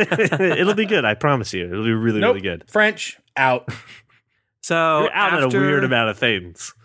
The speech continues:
Speaker 2: These colors don't bleed.
Speaker 1: <laughs> They don't run, damn it. They bleed. They don't run.
Speaker 3: All right, so we'll, we'll take a break from, like, all the, like, probably Oscar-nominated films coming out, uh, to Goosebumps,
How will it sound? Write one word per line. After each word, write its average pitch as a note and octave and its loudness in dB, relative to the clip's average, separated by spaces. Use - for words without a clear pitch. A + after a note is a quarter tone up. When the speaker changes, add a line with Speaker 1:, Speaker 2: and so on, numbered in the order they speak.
Speaker 2:
These A#3 2
colors C4 2
don't B3 2
bleed. A3+ 2
Speaker 1:
<laughs> D4 -4
They D#3+ 0
don't G3+ 0
run, D#3 0
damn D#3 4
it. F#3 -2
They F3 2
bleed. F#3 0
They B2+ -4
don't F3+ 0
run. D#3+ 2
Speaker 3:
All F3 4
right, D#3 2
so E3 2
we'll, F#3+ 4
we'll G3 4
take G#3+ 0
a A3+ 4
break F#3+ 2
from, E3 2
like, D3+ 2
all D#3+ 2
the, C#3+ 4
like, B2+ 0
probably C#3+ -2
Oscar-nominated B2+ 0
films A#2+ -2
coming A#2+ 0
out, A#2+ 0
uh, A2+ 2
to C#3+ 0
Goosebumps, D#3 -2